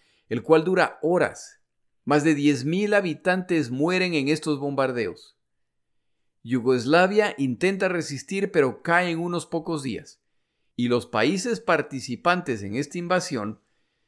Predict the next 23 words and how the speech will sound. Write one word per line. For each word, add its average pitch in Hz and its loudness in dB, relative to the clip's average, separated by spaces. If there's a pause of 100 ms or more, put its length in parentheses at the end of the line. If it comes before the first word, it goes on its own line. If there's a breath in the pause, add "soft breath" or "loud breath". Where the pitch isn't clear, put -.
(100)
se - -2
reparten 143 2
su 139 -8
territorio. 120 -4 (1120)
Apenas 160 2
unos 185 0
meses 175 0
más 160 0
tarde, 185 2
los 160 -4
alemanes 135 0
invaden 143 2
la 127 0
Unión 113 -4
Soviética, 127 -6 (920)
y 131 2
Stalin 190 2
abiertamente 165 0
apoya 165 0
a - 2
los 151 0
comunistas 123 -4
yugoslavos, 117 -2